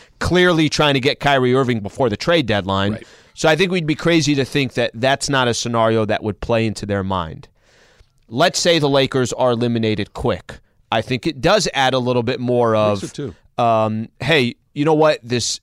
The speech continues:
Speaker 1: i-, the idea was cool, the concept was cool, but if we could go get another top twenty, top fifteen player in the N B A, just go get him and take your chances."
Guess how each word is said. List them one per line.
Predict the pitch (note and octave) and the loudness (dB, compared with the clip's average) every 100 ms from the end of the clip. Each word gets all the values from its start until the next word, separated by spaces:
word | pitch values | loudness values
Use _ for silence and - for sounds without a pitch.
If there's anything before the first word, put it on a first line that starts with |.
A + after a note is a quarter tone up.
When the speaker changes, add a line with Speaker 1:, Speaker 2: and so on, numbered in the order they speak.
| - | -12
Speaker 1:
i-, | C3 - - _ _ - | -12 -12 -20 _ _ 0
the | C#3 | 2
idea | C3+ C#3+ E3+ | 2 4 4
was | D3+ - | 4 0
cool, | - D#3 C3 | 0 0 0
the | |
concept | - C#3+ C#3+ C#3+ C#3 | -2 -2 0 -2 -4
was | - | -4
cool, | D3 C3+ | -2 -2
but | A#2+ | -2
if | - | -6
we | |
could | - A#3 | -8 -2
go | D#3+ | 0
get | D3 C#3 | 2 2
another | B2 B2 G#2 - | 2 0 -2 -6
top | - D3 - | -4 -4 -4
twenty, | - C#3+ C#3 | -6 -2 -4
top | B2 C3+ C#3 | -2 -4 -4
fifteen | C3+ - C3 | -10 -8 -8
player | - B2+ B2 | -4 -4 -2
in | A2+ | -2
the | A2+ | -4
N | A2 | -2
B | C3+ | -2
A, | F3 D3 _ _ | -2 -4 _ _
just | - G3 | -6 0
go | G#3+ F3 | 0 2
get | E3 E3 | 4 4
him | D#3+ | 2
and | C#3 | 0
take | D3 B2+ | -2 -2
your | C3 | -2
chances." | D#3 A#2 - E2 - - | 0 -2 -4 -12 -12 -16